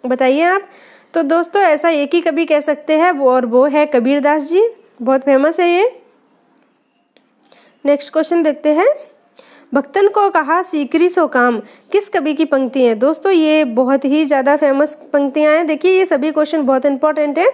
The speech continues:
बार बार कहने की आवश्यकता नहीं है। अ, तो यहाँ पे ऑप्शन है परमानंद दास, कृष्णदास, कुंभन दास और कबीर दास।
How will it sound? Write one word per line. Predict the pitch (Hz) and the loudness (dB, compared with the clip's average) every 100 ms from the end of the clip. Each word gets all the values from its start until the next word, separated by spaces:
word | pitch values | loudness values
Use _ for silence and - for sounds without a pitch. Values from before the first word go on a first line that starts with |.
| - - - - - | -4 -20 -20 -8 -2
बार | 269 | 0
बार | 277 320 | 0 -2
कहने | 311 294 285 | 0 0 0
की | 294 | 0
आवश्यकता | 277 269 302 294 302 | 0 0 -4 -4 -4
नहीं | 294 277 | -2 0
है। | 392 571 - - _ _ _ 233 | 0 -2 -10 -20 _ _ _ -2
अ, | 247 247 | 0 0
तो | 247 277 | 0 0
यहाँ | 277 277 | 2 0
पे | 269 | 0
ऑप्शन | 302 285 - 339 | 0 0 0 -2
है | 302 294 302 | 2 2 2
परमानंद | 285 254 262 277 294 285 | 0 0 0 0 0 0
दास, | 294 359 - - _ | 0 -2 -6 -10 _
कृष्णदास, | - 269 311 294 302 339 - | -6 -4 -2 0 0 -2 -6
कुंभन | - 262 254 302 294 | -4 -2 0 0 2
दास | 311 339 | 0 0
और | 330 | -4
कबीर | - 233 233 226 | -2 0 0 0
दास। | 226 226 | -2 -2